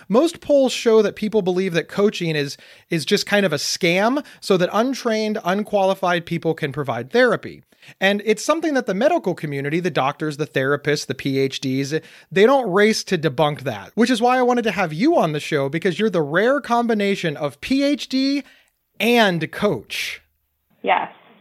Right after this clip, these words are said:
Speaker 2: it is misunderstood, and I'm happy to provide more clarity for it.
Speaker 1: Let's just talk about the differences right out of the bag. What is the difference between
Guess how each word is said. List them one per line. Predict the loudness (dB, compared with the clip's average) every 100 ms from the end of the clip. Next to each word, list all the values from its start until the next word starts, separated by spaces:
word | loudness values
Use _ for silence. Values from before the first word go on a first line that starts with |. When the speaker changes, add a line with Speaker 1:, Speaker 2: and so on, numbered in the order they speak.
| _
Speaker 2:
it | -2 2
is | 2 2
misunderstood, | 2 2 2 2 2 0 -2 0 4 4 2 -2 -8 -20 -20 _
and | 0 4 4 4 2
I'm | 2 0
happy | 0 0 0 0
to | -2 0
provide | 0 2 2 2
more | 0 -2 0
clarity | 2 4 4 2 -2 0
for | 2 4
it. | 2 -2 _ _ _ _ -10
Speaker 1:
Let's | -8 -6
just | -8 -8
talk | -6 -4
about | -2 -2 -2
the | -4
differences | -4 -4 -4 -4 -6 -4
right | 2 2 4
out | 2
of | 0
the | -4
bag. | -6 -6 -8 -10
What | 0 4 4
is | 2
the | 0
difference | 0 0 -2 -6
between | -8 -8 -4 -2 -2 -2